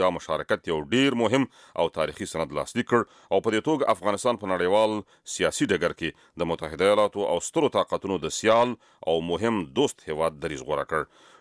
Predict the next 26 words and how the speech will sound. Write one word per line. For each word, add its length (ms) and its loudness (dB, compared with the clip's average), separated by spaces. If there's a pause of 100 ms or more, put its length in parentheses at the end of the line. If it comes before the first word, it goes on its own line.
(140)
ټولو 200 4
ته 120 -2
څرګنده 380 2
ده 100 0
چې 140 -4
پاکستان 480 2
او 100 2
ایران 300 2
په 100 -6
تیرو 240 0
دېرشو 400 0
کلونو 240 0
کې 140 -2
د 100 4
افغانستان 480 0
د 100 -6
بې 140 -8
ثباتۍ 420 2 (400)
او 20 4 (120)
بدبختیو 500 -2
لپاره 380 0
هر 160 0
ډول 240 -4
هلې 200 -8
ځلې 220 2
کړي، 180 0